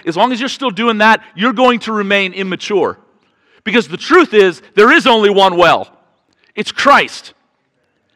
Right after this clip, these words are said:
And the most mature people are those who will fight and give up everything to say,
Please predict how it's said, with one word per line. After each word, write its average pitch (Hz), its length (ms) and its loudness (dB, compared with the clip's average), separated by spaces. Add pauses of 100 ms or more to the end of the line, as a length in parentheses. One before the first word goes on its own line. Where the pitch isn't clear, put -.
(160)
And 220 100 -2
the 208 60 2
most 247 260 2
mature 302 440 0
people 285 480 0 (140)
are 208 160 4
those 240 400 4 (180)
who 233 320 0
will 240 180 2
fight 311 500 -2 (140)
and 226 140 -4
give 226 160 0
up 208 160 0 (100)
everything 233 640 -2 (1120)
to 208 80 -10
say, 226 160 0